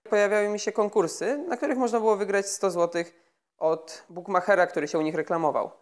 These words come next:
Zazwyczaj, nie wiem, zobaczcie tutaj, może odsłonię trochę, jakiego typu to były konkursy. Najczęściej trzeba było wyłonić zwycięzcę danego meczu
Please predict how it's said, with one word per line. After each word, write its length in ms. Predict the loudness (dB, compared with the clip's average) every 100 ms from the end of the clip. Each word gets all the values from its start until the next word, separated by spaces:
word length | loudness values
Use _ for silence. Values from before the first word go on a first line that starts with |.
| _ _ _ -14
Zazwyczaj, 560 | -6 -2 2 2 2 -4 -16 _ _ -8
nie 140 | -2
wiem, 260 | 0 0 -6 -16 _ -10
zobaczcie 460 | 0 0 0 -4
tutaj, 340 | -6 0 0 -2 -14 _ _ _
może 200 | -16 -12
odsłonię 460 | -12 -2 2 2 2
trochę, 340 | 0 0 -2 -6 _ _ _ _ _ _ _ _ _ _ _ _ _ _ _
jakiego 300 | -6 4 4
typu 260 | 4 -2 -2
to 100 | 0
były 180 | 2 2
konkursy. 500 | 0 0 -2 0 0
Najczęściej 440 | 0 0 -2 -2
trzeba 200 | 0 2
było 200 | 4 2
wyłonić 480 | 4 2 4 2 -2
zwycięzcę 520 | -8 -4 -4 -2 0
danego 340 | 0 -2 -2
meczu 460 | 0 -2 0 -2 -2